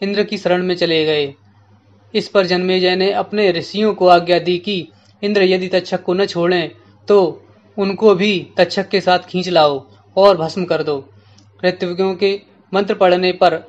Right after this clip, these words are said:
तक्षक त-, के साथ इंद्र भी खींचने लगे। तब इंद्र ने डरकर तक्षक को छोड़ दिया। जब तक्षक खिंचकर अग्निकुंड के समीप पहुंचे, तब आस्तिक ने आकर जन्मेजय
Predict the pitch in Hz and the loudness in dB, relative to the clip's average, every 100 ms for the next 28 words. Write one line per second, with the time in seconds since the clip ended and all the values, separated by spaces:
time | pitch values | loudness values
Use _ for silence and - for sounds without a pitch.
0 | - 185 185 226 214 202 196 _ 190 180 | -2 -2 0 -4 -4 -8 -12 _ -4 4
1 | 180 170 - 220 208 202 196 - 185 170 | 4 4 0 -4 0 0 -4 -6 -4 -2
2 | 165 151 139 _ _ - 180 180 190 190 | -2 -4 -8 _ _ 0 0 0 -2 -2
3 | 190 185 175 175 196 196 _ _ - 180 | 0 0 0 2 0 -2 _ _ -4 -2
4 | 196 - 185 - 185 170 175 151 139 - | -4 -4 -4 0 -2 0 0 0 -2 -8
5 | _ _ - 190 180 180 196 180 175 - | _ _ -2 0 0 0 0 -4 -6 -2
6 | 190 190 202 185 180 175 170 175 175 160 | 0 0 -2 -4 -2 -4 -4 -6 -4 -6
7 | 165 175 147 - _ 190 - 180 175 - | -2 -4 -4 -10 _ -8 -2 0 0 -2
8 | 226 208 202 160 139 _ _ _ - 180 | -8 -6 -4 -6 -8 _ _ _ 2 2
9 | 180 196 185 185 190 180 180 160 | 4 0 0 0 0 0 0 -2